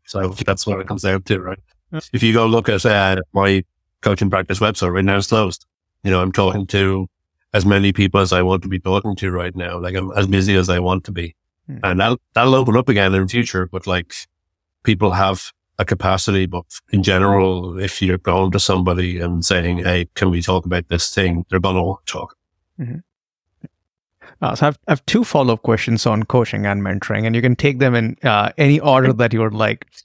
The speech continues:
Speaker 1: Okay.
Speaker 2: So w-, w-, one of them is
Speaker 1: <laughs>
Speaker 2: on the similar lines that I just mentioned. In this case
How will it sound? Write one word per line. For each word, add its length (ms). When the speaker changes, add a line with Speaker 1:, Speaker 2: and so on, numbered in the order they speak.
Speaker 1:
Okay. 120
Speaker 2:
So 340
w-, 180
w-, 220
one 140
of 140
them 200
is 280
Speaker 1:
<laughs> 40
Speaker 2:
on 140
the 60
similar 320
lines 420
that 180
I 100
just 280
mentioned. 360
In 100
this 140
case 260